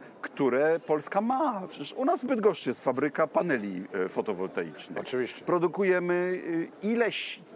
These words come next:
Speaker 1: e, świetnych, dobrych, e, e, urządzeń w różnych dziedzinach, które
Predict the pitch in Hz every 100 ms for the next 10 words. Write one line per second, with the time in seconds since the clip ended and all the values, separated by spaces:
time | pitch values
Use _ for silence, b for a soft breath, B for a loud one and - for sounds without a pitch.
0 | - 143 127 - 151 190 - 185 175 127
1 | 131 143 151 151 151 - - 151 143 143
2 | 147 139 - - - - 127 127 - 165
3 | 131 160 160 127 117 107 95 113 170 -
4 | - 415 294 247 147 135 104 101 95 147
5 | 190 - B B - 226 220 190